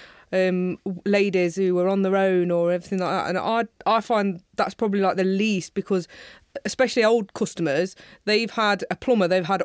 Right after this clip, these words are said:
all their life and will not use anybody else because they've trusted this plumber for the last thirty years and will only have them. I find more, there's more vulnerable younger couples who have just bought their own house and everything's all new to 'em, and then something's gone wrong and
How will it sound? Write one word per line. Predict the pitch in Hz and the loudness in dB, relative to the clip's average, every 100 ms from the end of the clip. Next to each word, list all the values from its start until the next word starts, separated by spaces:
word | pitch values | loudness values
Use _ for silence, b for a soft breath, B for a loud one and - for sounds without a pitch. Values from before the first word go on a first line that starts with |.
| - | 2
all | 247 | 2
their | 220 208 | 2 2
life | 220 202 143 175 - - | 2 2 0 -2 -4 -2
and | 190 | 2
will | 196 202 | 4 4
not | 196 190 | 2 0
use | 202 190 | 0 0
anybody | 196 190 185 | 0 0 2
else | 214 202 - | 2 0 -2
because | 180 190 | -6 -4
they've | - 165 | -4 -4
trusted | 233 - 180 | -6 -6 -6
this | 175 | -6
plumber | - 208 190 | -2 0 0
for | 160 | 0
the | 175 | 0
last | 180 175 | 0 -2
thirty | - 185 175 | -2 -2 -2
years | 175 196 - 151 190 B B B | -2 0 0 -2 -2 B B B
and | - 180 175 | -2 -2 -2
will | 185 190 | 0 2
only | 190 185 | 2 2
have | 170 160 | 0 0
them. | 202 131 139 180 B B B - | 0 0 -2 -6 B B B 0
I | 240 | 0
find | 254 262 226 208 | 2 0 2 2
more, | 208 220 254 202 147 185 214 - | 2 6 6 6 2 0 -2 -4
there's | 202 208 | -2 0
more | 247 269 240 202 _ _ _ _ _ _ | 2 4 2 0 _ _ _ _ _ _
vulnerable | 190 170 240 247 214 170 165 | -8 0 0 2 2 2 0
younger | 180 214 240 220 | 2 2 4 2
couples | - 262 - 175 160 160 | -2 -4 0 0 2 0
who | 196 190 | 2 2
have | 190 B B B | 2 B B B
just | 214 247 | -2 0
bought | 240 240 | 4 4
their | 233 | 6
own | 226 220 | 4 4
house | 185 170 175 180 - | 4 2 2 0 0
and | 190 | -2
everything's | 202 247 240 | 0 0 2
all | 233 | 4
new | 220 196 | 2 0
to | - 185 | 2 2
'em, | 185 | 2
and | 175 | 2
then | 165 | -2
something's | 160 214 240 202 | -2 -2 -2 -2
gone | 220 202 | -2 0
wrong | 175 170 | 0 2
and | 175 | 0